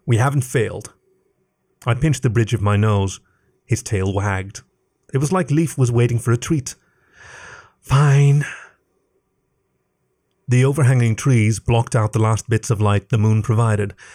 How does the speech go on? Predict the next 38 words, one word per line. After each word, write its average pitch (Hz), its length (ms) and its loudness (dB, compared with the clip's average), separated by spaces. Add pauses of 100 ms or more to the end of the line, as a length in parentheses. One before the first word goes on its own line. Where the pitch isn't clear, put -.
(140)
and 120 120 0
a - 20 -2
cricket - 380 -2
chorus 92 340 -2
played 107 300 2
on. 98 280 -2 (600)
My 113 140 2
thighs 160 500 0
ached. - 400 -2 (500)
The 123 60 0
next 127 280 -2
pebble 117 280 0
I 101 60 0
stepped - 380 -2
on, 95 140 -2
I 101 40 0
was 107 100 -2
going 113 200 0
to 110 60 -2
chuck - 320 -2
it 101 60 0
as 101 80 0
far 117 200 0
as 113 100 0
I 117 80 0
could. 98 340 -2 (760)
"You 127 140 0
sure 208 340 2
we're 220 160 2
almost 202 400 0
there?" 165 400 0 (1040)
After 139 240 0
a 135 60 4
few 214 180 0
seconds, 117 480 0
Leaf 120 240 2
said, 110 300 0 (320)
"Uh, 190 140 0